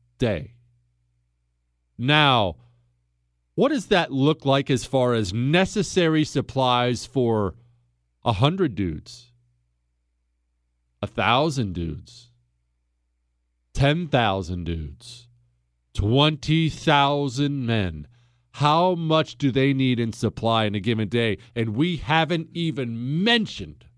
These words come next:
the big stuff. That was me as a regular infantry grunt.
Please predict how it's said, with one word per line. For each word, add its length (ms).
the 100
big 300
stuff. 420
That 200
was 160
me 440
as 220
a 80
regular 480
infantry 520
grunt. 300